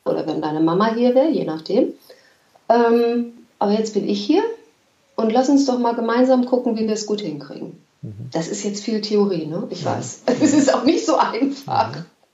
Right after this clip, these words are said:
Speaker 2: Ja, aber der Ansatz ist gut. <laughs>
Speaker 1: Aber es ist für mich eigentlich der einzige Ansatz, der funktioniert,
Speaker 2: Mhm.
Speaker 1: weil ich kann's dem Kind ja nicht vorschreiben.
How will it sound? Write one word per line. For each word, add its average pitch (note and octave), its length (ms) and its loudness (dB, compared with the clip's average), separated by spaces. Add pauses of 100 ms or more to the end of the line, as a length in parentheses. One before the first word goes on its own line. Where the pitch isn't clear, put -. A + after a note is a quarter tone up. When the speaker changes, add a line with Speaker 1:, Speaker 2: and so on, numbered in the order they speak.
(600)
Speaker 2:
Ja, G3 80 4
aber C3+ 100 6
der C3+ 140 4
Ansatz D3 320 4
ist A#2+ 100 -6
gut. - 320 -2
<laughs> - 60 -6 (1160)
Speaker 1:
Aber A3 180 2
es A3 100 -2
ist B3+ 220 -4
für A#3+ 100 2
mich B3+ 320 4
eigentlich C#4 360 4
der - 120 -2
einzige C4+ 420 2
Ansatz, C4 460 0
der A#3+ 140 -4
funktioniert, B3+ 680 2
Speaker 2:
Mhm. - 40 -6
Speaker 1:
weil G#3 120 -2
ich G#3 100 -10
kann's B3 260 -2
dem A3+ 180 -2
Kind A#3+ 220 -2
ja A#3 80 -10
nicht G#3+ 220 -6
vorschreiben. - 580 -4